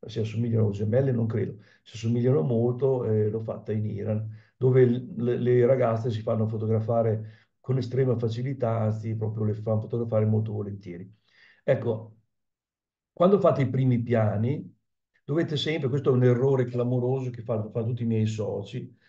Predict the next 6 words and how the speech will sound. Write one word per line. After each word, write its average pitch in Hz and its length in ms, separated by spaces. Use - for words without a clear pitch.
ehm, 120 880
dove 185 400
mettere 147 460
gli 117 100
occhi. 95 480
Istintivamente 170 1300